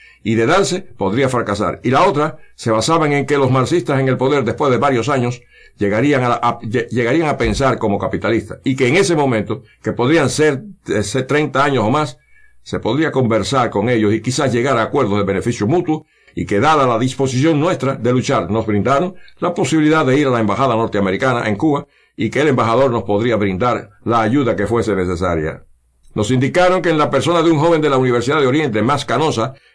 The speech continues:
ellos tenían la seguridad de que sería un factor al cual deberíamos acercarnos y unir fuerzas para el futuro, que los Estados Unidos mantendrían su línea de que los principios de la encíclica de León trece sirviera de guía y que el Partido Demócrata Cristiano sería bienvenido,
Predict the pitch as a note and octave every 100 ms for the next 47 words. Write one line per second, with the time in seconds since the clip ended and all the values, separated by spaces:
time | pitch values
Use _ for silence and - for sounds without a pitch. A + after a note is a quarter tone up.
0 | - C3+ D#3 C#3+ D#3 E3 D3 C3 - G3
1 | F#3 E3 C#3 D3+ A2+ A2+ A2+ B2+ C#3 -
2 | D#3 E3 F3 - D3 C3 A2 D#3+ C#3 G#2+
3 | G#2+ B2 C3 G#2+ G#2 G2+ - C#3+ C#3 C#3+
4 | - _ - A#2+ D3 D3 D3 E3 C3 A#2
5 | A2+ G#2+ G2 F2 D3 B2+ A#2+ - _ -
6 | - _ F#2+ G2 A2 F3+ E3+ C3+ D#3+ F3
7 | D3 C#3+ - B2+ D3+ E3 D3 C#3 D#3+ D3
8 | C#3+ B2+ C3+ A#2+ - A2+ G#2 G2+ A3 G3+
9 | D3+ C3+ A2+ E3+ - B2 A2+ - - -
10 | - A2+ B2 C#3 A2+ C#3+ C#3 A2+ G#2 B2+
11 | A#2 C3+ E3 C3+ A#2+ C#3+ G#2+ B2 - -
12 | - G2 A#2+ - A#2 D#3+ E3+ D3 C3+ E3
13 | C#3+ C3+ B2+ A#2+ A#2 D#3+ C#3 A#2 C3 C3+
14 | C3+ C3 G#2+ A2 B2+ F2